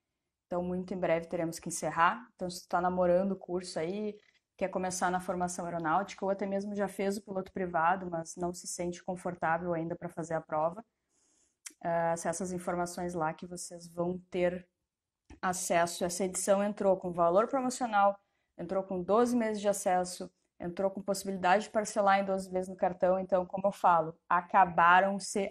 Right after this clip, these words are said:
as desculpas, tá bom? Mas vamos falar de aviação.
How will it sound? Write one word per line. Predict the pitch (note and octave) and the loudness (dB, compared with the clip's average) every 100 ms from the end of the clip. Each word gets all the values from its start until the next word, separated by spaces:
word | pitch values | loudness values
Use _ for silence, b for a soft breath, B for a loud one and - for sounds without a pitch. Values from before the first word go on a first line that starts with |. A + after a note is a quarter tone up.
| - | 2
as | F3 F3+ | 2 2
desculpas, | F3 F3+ F3+ F3+ - F#3 F#3 F#3 D3+ C3 D3 - - - _ _ _ _ _ | 0 0 0 -4 -8 -6 -6 -2 0 0 -4 -12 -14 -16 _ _ _ _ _
tá | D#3+ | -2
bom? | D3+ D#3 G3 A#3+ - B B B B - | 4 6 6 4 2 B B B B 0
Mas | F#3 | 2
vamos | F#3+ F#3+ G3+ | 6 4 8
falar | A3 G#3+ | 10 10
de | A3 | 8
aviação. | A3 G#3+ G#3 - G3+ G#3 A#3+ | 6 6 6 8 8 8 4